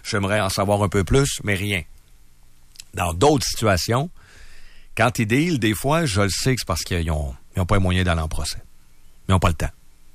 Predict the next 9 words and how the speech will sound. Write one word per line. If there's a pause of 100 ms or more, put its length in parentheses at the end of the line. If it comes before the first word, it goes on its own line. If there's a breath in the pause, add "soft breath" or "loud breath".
(480)
Puis
là,
ils
sont,
sont
débordés, (140)
fait
qu'ils
dealent.